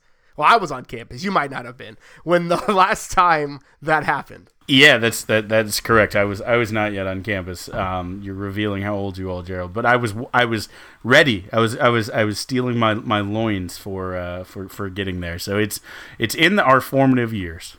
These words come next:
Speaker 1: It could have been a campus visit, uh, before you enrolled. So Texas
Speaker 2: <laughs>
Speaker 1: diving, men and women's combined. Uh, they won the combined team title at the U S A Winter Championships with three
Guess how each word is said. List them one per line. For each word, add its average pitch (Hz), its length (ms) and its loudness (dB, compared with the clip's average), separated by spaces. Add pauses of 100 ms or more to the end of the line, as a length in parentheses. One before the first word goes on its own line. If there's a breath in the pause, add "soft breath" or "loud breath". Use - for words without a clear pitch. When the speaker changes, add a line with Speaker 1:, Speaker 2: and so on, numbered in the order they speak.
Speaker 1:
It 165 80 -10
could 214 140 2
have 190 80 -2
been 165 100 -2
a 143 60 -6
campus 139 380 -6
visit, 123 360 -12
uh, 113 200 -18
before 127 340 -10
you 123 220 -8
enrolled. 135 360 -2 (200 loud breath)
So - 260 0
Texas 254 680 0 (140)
Speaker 2:
<laughs> 156 140 -4
Speaker 1:
diving, 165 560 0
men 220 400 2
and 185 460 0
women's 180 300 0
combined. 165 800 2 (260 loud breath)
Uh, 156 180 2
they 165 120 4
won 226 160 4
the 262 80 0
combined 190 380 0
team 180 240 -8
title 165 360 2
at 151 180 -2
the 160 80 -8
U 170 120 0
S 170 100 -4
A 170 100 -2
Winter 165 220 0
Championships 170 800 -4 (240 loud breath)
with 165 180 0
three 233 760 -4